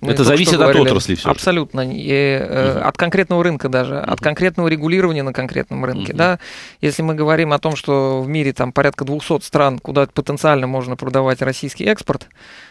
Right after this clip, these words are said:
Speaker 1: то надо учитывать, что это не только двести стран, это двести разных правовых систем, двести разных надзорных органов,
Speaker 2: Совершенно.
Speaker 1: двести разных
Speaker 2: Мгм.
Speaker 1: налоговых систем,
Speaker 2: Мгм.
Speaker 1: и все это надо учитывать. И поэтому, э, система поддержки экспорта должна быть максимально гибка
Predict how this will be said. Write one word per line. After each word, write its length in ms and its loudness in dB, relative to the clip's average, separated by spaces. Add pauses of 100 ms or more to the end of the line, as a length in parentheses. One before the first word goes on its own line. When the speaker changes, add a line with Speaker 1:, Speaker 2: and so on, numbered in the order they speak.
(120)
Speaker 1:
то 100 -2
надо 200 2
учитывать, 400 -2
что 100 -2
это 120 -6
не 80 -6
только 260 -4
двести 300 -4
стран, 320 0
это 160 -4
двести 340 0
разных 320 0
правовых 260 -6
систем, 540 -4
двести 360 -2
разных 320 0
надзорных 440 -4
органов, 300 -2
Speaker 2:
Совершенно. 440 -8
Speaker 1:
двести 320 2
разных 300 2
Speaker 2:
Мгм. 80 0
Speaker 1:
налоговых 400 2
систем, 400 0
Speaker 2:
Мгм. 160 -6 (260)
Speaker 1:
и 80 -8
все 160 2
это 140 0
надо 180 0
учитывать. 480 -10 (720)
И 100 -4
поэтому, 1500 2
э, 40 0
система 340 0
поддержки 400 0
экспорта 420 0
должна 500 2
быть 320 -2
максимально 500 0
гибка 440 -2